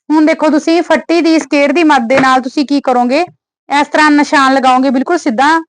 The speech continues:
ਮਾਰਕ ਕਰ ਲਓਗੇ ਚਾਰ ਪੰਜ ਇੰਚ ਤੇ। ਜਦੋਂ ਤੁਸੀਂ ਮੂਰੀ ਨੂੰ ਫੋਲਡਿੰਗ ਕਰੋਗੇ ਤੁਹਾਨੂੰ ਉਹਦੇ ਵਿੱਚ ਦਿੱਕਤ ਨਹੀਂ ਆਉਣੀ, ਕੋਈ ਬਲ ਵਗੈਰਾ ਨਹੀਂ ਪਊਗਾ, ਬਿਲਕੁਲ ਸਿੱਧਾ। ਤਾਂ ਤੁਸੀਂ ਇਸ ਤਰ੍ਹਾਂ ਬਿਲਕੁਲ ਸਟੇਟ ਰੱਖ ਲੈਣਾ।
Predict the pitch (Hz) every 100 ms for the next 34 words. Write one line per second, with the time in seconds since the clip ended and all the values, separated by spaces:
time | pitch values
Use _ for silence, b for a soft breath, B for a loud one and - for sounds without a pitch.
0 | _ 262 277 277 285 285 254 254 311 339
1 | 262 247 254 247 214 220 - 220 202 B
2 | B 220 277 294 320 349 294 294 330 381
3 | - 311 294 294 294 294 294 302 311 294
4 | 269 330 349 285 - 285 277 285 262 240
5 | 339 - _ _ - 320 302 294 269 247
6 | 269 269 277 285 277 277 277 262 330 302
7 | 240 220 240 269 269 277 294 277 294 277
8 | 262 339 302 302 262 254 247 - 247 277